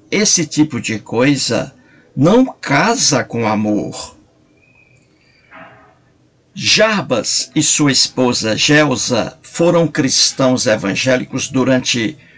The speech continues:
quarenta anos. Isso mesmo, leitor.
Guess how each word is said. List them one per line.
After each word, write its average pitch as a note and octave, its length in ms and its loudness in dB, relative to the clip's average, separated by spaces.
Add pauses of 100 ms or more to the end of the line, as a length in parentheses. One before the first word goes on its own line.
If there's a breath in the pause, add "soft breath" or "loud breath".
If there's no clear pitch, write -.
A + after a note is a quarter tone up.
(140 soft breath)
quarenta B2+ 460 0
anos. - 760 -2 (220)
Isso C#3+ 300 2
mesmo, B2+ 520 2
leitor. - 680 -6